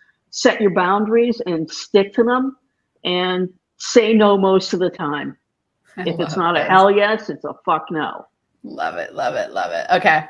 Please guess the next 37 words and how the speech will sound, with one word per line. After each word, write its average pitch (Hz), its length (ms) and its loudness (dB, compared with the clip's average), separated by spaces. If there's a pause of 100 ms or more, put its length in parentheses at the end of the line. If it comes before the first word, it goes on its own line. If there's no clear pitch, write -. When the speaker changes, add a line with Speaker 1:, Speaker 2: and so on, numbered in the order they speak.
Speaker 2:
those 190 200 4
are 170 440 0
powerful. 175 640 0
Okay, 196 280 4
so 240 160 -2
again, 226 300 0
we're 233 80 -2
talking 302 280 0
about 202 240 2 (380)
how, 254 240 4
what 262 100 2
would 247 120 -6
you 254 80 -6
go 214 100 -2
back 175 240 2
and 190 80 -6
tell 196 160 -2
your 180 120 -2
startup 165 400 -2
self 156 600 -2 (360)
in 190 200 0
terms 208 240 -4
of 156 60 -10
helpful 180 400 0
advice? 156 680 0
And 175 340 -4 (160)
a 202 80 4
lot 180 240 2
of 208 60 -2
what 190 120 -4
you're 180 100 -6
saying 170 220 -8
is 185 100 -8 (260)
boundaries 175 800 -10
and 151 300 -8 (200)
valuing 127 800 -6
yourself. - 480 -12